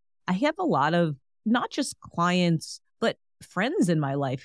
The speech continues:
who say, "I don't like the sound of my voice." And I think, "Oh my goodness, I love the sound of your voice. Your voice is what makes you you. It's your instrument." So can you share the process of gathering and recording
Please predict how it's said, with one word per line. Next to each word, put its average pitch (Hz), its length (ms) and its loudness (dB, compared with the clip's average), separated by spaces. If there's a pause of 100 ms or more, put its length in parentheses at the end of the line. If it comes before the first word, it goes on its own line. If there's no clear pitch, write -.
(120)
who 180 200 2
say, 214 380 -2
"I - 120 0
don't 294 180 -4
like 302 260 -2
the 277 80 -2
sound 233 280 0
of 208 80 0
my 202 120 4
voice." 214 380 -2
And 185 80 0
I 170 80 4
think, 196 240 0 (220)
"Oh 220 160 -4
my 285 220 -4
goodness, 233 540 -4 (420)
I 247 220 0
love 247 320 2
the 302 80 2
sound 127 280 -2
of 131 120 -2
your 123 100 -8
voice. 131 340 -10
Your 165 160 2
voice 180 580 0 (100)
is 170 260 2 (220)
what 175 180 -4
makes 175 340 -2
you 160 380 -2 (160)
you. 151 520 0
It's 147 200 -6
your 165 420 -2 (180)
instrument." 185 600 -6
So 170 240 -4
can 180 240 -6
you 226 180 -2
share 160 560 0 (240)
the 165 140 -6
process 160 680 -2
of 143 280 -2 (440)
gathering 151 680 0
and 127 320 -4 (360)
recording 165 760 -2